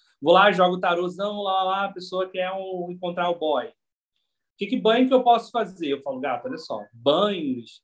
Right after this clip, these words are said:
é, é, é assim, é um outro rolê."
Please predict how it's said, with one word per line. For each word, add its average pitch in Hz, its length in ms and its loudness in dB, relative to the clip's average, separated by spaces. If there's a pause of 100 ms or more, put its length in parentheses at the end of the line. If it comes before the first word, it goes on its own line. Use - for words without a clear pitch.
(120)
é, 123 480 -8
é, - 20 0
é 147 40 0
assim, 127 300 -12 (1080)
é 147 120 4
um 156 80 2
outro 254 320 6
rolê." 165 500 0